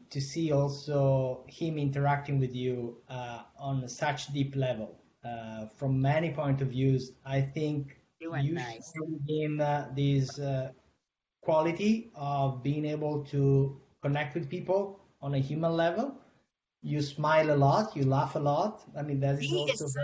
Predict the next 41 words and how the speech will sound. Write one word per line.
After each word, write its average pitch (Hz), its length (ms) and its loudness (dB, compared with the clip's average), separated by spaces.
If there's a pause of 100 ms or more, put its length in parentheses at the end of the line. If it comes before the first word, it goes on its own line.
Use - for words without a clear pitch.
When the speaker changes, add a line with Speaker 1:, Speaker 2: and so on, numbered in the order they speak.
(140)
Speaker 1:
very 151 120 -4
Speaker 2:
a - 20 -12
joyful - 480 0
soul, 175 560 -2
isn't 208 280 0
he? 254 260 -6 (380)
People 285 340 -6
think, 294 640 -6 (300)
"Oh, 180 140 -4
the 135 120 -10
Dalai 147 380 -6
Lama 143 300 -8
is - 180 -14
gonna 147 220 -10
be 147 120 -10
very 160 220 -4
serious." 180 340 -4
He's 190 160 -4
serious 214 600 -2 (260)
because 151 280 -6
he 160 100 -6
prays 180 360 -2
a 185 60 -6
lot. 151 260 -2 (460)
But 190 240 0 (160)
when 156 220 -10
they 269 180 -6
meet 311 280 -4
him, 170 220 -2
he 233 340 -14 (120)
totally 269 480 -8
disarms 185 720 -6
them 123 260 -16 (400)
because 196 460 -4
he's 175 300 -10
joyful. 233 720 -4 (480)
He's 202 220 -10
happy 233 420 -2
to 202 140 -6
be 196 200 -8
alive. 214 540 -4